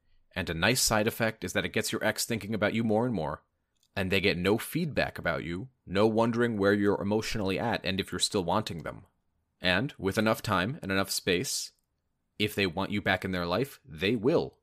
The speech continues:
reach out to you. If they don't reach out to you, you do not give them any part of yourself because you deserve somebody who's excited to be in a relationship with you.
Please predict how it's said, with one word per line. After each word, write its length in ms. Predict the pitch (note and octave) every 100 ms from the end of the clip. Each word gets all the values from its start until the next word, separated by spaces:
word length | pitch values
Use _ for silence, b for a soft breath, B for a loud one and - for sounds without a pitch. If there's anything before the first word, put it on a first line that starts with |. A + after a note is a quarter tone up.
| -
reach 200 | F#2 F#2+
out 160 | G#2 G#2
to 100 | D2
you. 160 | A1+ - _ _ _ _ _ _ _ _
If 160 | F#2 -
they 100 | F2+
don't 220 | F#2 F2+
reach 180 | G#2 -
out 160 | A2+
to 120 | - B2+
you, 180 | C#3+ - _ _ _ _ _
you 180 | E2+ A2+
do 140 | A#2+
not 240 | B2 G2 G2
give 180 | A2+
them 160 | F#2+ G2
any 200 | A2+ C3
part 260 | B2+ - A2
of 100 | F2
yourself 440 | D2+ - - - -
because 380 | G2 G#2 E2
you 380 | D#2+ G2+ C3+ D3+ b b b -
deserve 640 | G#2 D2+ E2+ G#2+ E2 A#1+
somebody 300 | - F#2 F2
who's 180 | F#2+ F2
excited 480 | F2 - G#2+ G2+ -
to 60 |
be 100 | F2+
in 80 | F#2+
a 60 | E2+
relationship 580 | F2 E2+ F#2+ - E2+
with 220 | E2 D2 -
you. 140 | -